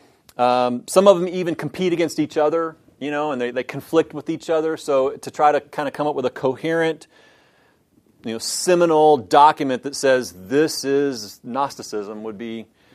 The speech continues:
really impossible. But there are a few key ideas in Gnosticism that sort of bind it together and, and sort of move Gnosticism toward a, a common end.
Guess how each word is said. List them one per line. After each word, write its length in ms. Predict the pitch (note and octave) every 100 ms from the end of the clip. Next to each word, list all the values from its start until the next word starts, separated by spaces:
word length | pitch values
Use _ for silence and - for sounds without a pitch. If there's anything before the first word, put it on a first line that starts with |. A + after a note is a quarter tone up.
| _ _ _ _ _
really 280 | B2 C3 A#2+
impossible. 760 | G#2+ B2+ B2+ - G2 G2 A2 G#2 _ _ _ _ _ _ _ _ _ _ -
But 240 | A2+ C#3 C#3
there 160 | D#3
are 460 | D3 E3 G#3 A3 E3+
a 100 | D3
few 580 | - - D#3 F#3+ G3+ G#3+
key 280 | - G#3 G3+
ideas 760 | D3 D#3+ C#3 D3+ D3 A#2 A2+ A2+
in 200 | C#3 C#3+
Gnosticism 720 | C3+ C#3 A#2+ - A2+ G#2+ A2+
that 100 | -
sort 220 | C3+ B2+
of 160 | G#2
bind 320 | G#2 B2 C3 A#2+
it 80 |
together 640 | - G2+ B2+ B2+ F#2+ G2 G#2 _ _ _ _ _ _ _ _ -
and, 360 | C3+ C#3 C3 - _
and 400 | - C3+ C3+ C3 - _ _ _ _ _ _ _
sort 220 | - E3
of 40 | C#3
move 720 | C3+ C#3+ E3 F3 F3+ F3 B2
Gnosticism 1120 | B2+ C#3+ D3+ - C3 - B2+ A2+ A#2 A#2+ B2+ _ _ _ _ _ _ _
toward 340 | - D#3+ D3+ C#3+
a, 160 | C3
a 120 | C#3
common 480 | - - C#3+ C#3+ B2+
end. 420 | C3 A2 F#2+ G2